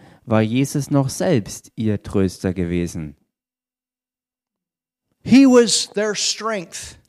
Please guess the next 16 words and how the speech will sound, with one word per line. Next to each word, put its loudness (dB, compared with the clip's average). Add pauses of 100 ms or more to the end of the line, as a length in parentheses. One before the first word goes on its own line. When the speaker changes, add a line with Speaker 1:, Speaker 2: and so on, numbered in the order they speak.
(220)
Speaker 1:
Er 0 (120)
war -4
ihre -4
Stärke -6
gewesen. -2
Speaker 2:
He 4
was 0
their -2
provider. -4
Speaker 1:
Er 2
war 2
ihr 2
Versorger -2
gewesen. -4 (960)
Speaker 2:
Their 0
entire -4